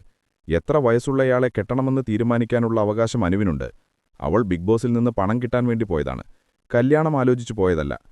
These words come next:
എന്നിങ്ങനെയാണ് വന്ന കമന്റുകൾ. അനീഷിന്റെ പ്രപ്പോസലിനെക്കുറിച്ച് കഴിഞ്ഞ ദിവസം മോഹൻലാലും ഹൗസിൽ സംസാരിച്ചിരുന്നു.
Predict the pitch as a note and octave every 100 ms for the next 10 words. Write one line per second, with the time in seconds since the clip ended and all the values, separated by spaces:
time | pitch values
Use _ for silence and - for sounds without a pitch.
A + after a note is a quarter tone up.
0 | _ _ _ A2 C#3 E3 D#3+ C3+ B2 G2
1 | F#2+ D2+ D2 C2+ A#1+ - _ _ _ _
2 | A2+ B2+ F3 G3 F#3 F3+ C#3+ D3 D3+ D#3+
3 | D3+ C#3+ C3+ C#3 G#2 A#2+ C3 B2 B2+ G#2+
4 | F#2 A2+ A#2 A2+ A#2 G2+ F#2 A2 G#2 E2
5 | D#2+ F2+ D#2 C#2+ A#1